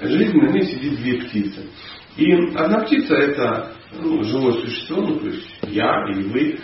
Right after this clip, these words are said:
а вторая птица это сверхдуша, то есть Кришна. И оба сидят на, на этом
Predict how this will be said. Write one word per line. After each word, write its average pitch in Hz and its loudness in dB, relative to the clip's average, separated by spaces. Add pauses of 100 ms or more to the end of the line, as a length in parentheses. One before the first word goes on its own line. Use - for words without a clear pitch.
(200)
а - -8
вторая - 0
птица - -2
это 156 2 (140)
сверхдуша, - -2 (840)
то 73 -4
есть - -6
Кришна. 101 0 (800)
И - -2
оба - 4
сидят 180 4
на, 147 0 (720)
на 143 2
этом 143 -2